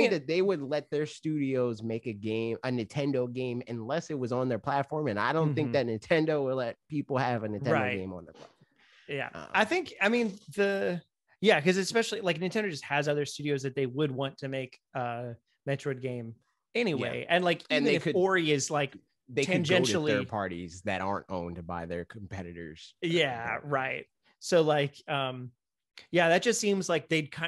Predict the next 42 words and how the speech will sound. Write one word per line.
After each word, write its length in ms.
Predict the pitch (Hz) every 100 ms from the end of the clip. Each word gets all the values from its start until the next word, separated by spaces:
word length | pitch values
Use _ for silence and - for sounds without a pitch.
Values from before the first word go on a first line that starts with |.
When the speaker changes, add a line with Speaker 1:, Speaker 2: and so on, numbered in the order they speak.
| -
Speaker 1:
both 260 | 156 202
of 100 | 196
those, 400 | 165 156 147 - - _ -
even 220 | 196 240
if 120 | 220
they 120 | 190 175
were, 140 | 151
like, 200 | 139 131
the 60 | 139
best 300 | 160 156 143
of 80 |
friends, 580 | - 156 139 127 120 - _ _ _ _ 139
that's 220 | 156 147
the 60 |
kind 100 | 151
of 80 | 147
thing 100 | 151
where 80 | 139
Nintendo 360 | 135 156 139 131
and 100 | 131
Microsoft 300 | 127 139 131
would 80 |
both 140 | 143 139
be 80 | 147
like, 120 | 139
"We're 60 | 202
kinda 220 | 339 381
wasting 320 | 151 147 147
both 200 | 135 123
of 80 | 117
our 80 | 113
time 260 | - 123 113
doing 200 | 110 107
this, 180 | 104
aren't 160 | 123 113
we?" 160 | 120 -
Like, 180 | 151 151
"Yeah, 180 | 147 127
a 20 |
little 120 | 113
Speaker 2:
Mm-hmm. 80 | 104
Speaker 1:
bit." 160 | 123